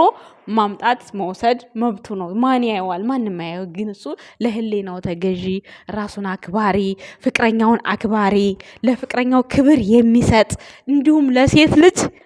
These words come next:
ክብሯን ከፍ እንድታረግ ሞራል የሚሰጥ ራሱን ዝቅ አድርጎ ሰው ማለት ሴት የሆነች ሁሉ ከፍ ብላ እንድታይ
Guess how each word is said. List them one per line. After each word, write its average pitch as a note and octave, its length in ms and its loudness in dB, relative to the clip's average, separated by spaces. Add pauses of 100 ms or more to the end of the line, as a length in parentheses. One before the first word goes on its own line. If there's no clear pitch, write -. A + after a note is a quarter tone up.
(300)
ክብሯን D#4 500 6 (100)
ከፍ F4 320 0
እንድታረግ C4+ 640 0 (100)
ሞራል A3 420 0
የሚሰጥ F#3 480 -4 (360)
ራሱን C4 400 2
ዝቅ G#3+ 280 -4
አድርጎ A3 260 -2 (460)
ሰው D#4+ 200 0 (500)
ማለት E4 280 2 (260)
ሴት G#4 240 4
የሆነች E4 360 6
ሁሉ D4 240 6 (520)
ከፍ F4 260 0
ብላ A#3+ 260 2
እንድታይ G#3+ 500 0